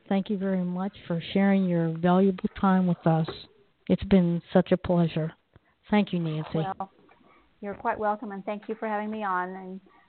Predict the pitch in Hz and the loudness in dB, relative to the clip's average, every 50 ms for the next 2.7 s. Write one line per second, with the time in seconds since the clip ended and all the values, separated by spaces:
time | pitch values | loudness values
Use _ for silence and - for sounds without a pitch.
0 | _ _ - 233 233 233 - 247 226 240 247 240 240 - - 240 233 233 233 247 | _ _ -2 0 0 0 0 0 2 2 2 2 -2 -6 -6 -2 2 2 4 4
1 | 262 254 233 214 208 208 208 208 - 220 208 202 196 202 208 214 - - 240 240 | 2 0 -2 -4 -6 -8 -10 -10 -8 -6 -6 -4 -4 -4 -6 -6 -6 -8 -8 -6
2 | 247 247 240 - 202 190 190 185 185 185 185 190 190 | -6 -8 -8 -10 -10 -10 -8 -8 -8 -8 -10 -12 -14